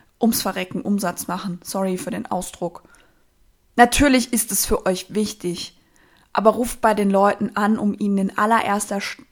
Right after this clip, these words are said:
Linie zu signalisieren, „Ich möchte dir helfen“. Nicht, um ihnen zu signalisieren, „Hey, ähm, Junge, ne, seit drei Wochen hast du mein Angebot, wann kommt's endlich?“ Das ist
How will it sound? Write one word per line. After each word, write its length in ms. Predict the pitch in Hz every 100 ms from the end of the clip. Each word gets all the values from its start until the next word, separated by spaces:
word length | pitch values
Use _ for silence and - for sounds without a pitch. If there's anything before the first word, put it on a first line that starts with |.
| -
Linie 520 | 208 220 226 202 196 - _ _
zu 220 | - 220
signalisieren, 640 | 196 208 214 196 185 220
„Ich 100 | 220
möchte 300 | 202 208 -
dir 120 | 208 202
helfen“. 540 | 196 196 202 180 175 - - -
Nicht, 520 | - 233 262 247 - 233
um 160 | 226
ihnen 200 | 233 226
zu 140 | 220 208
signalisieren, 720 | 214 214 208 208 196 214 208
„Hey, 320 | 202 208 -
ähm, 240 | 190 185 185
Junge, 260 | 208 220 180
ne, 260 | 190 233 -
seit 200 | 202 196
drei 160 | 196 190
Wochen 180 | 208
hast 140 | 202 214
du 40 |
mein 140 | 202 -
Angebot, 380 | 208 196 185
wann 100 | 185
kommt's 280 | 180 196 208
endlich?“ 380 | 90 - - - _ _ _ _ _ _ _ _ _ _ _ _ _ _ _ _ _ _ _ _ _ _ _
Das 220 | 214 196 180
ist 420 | - - -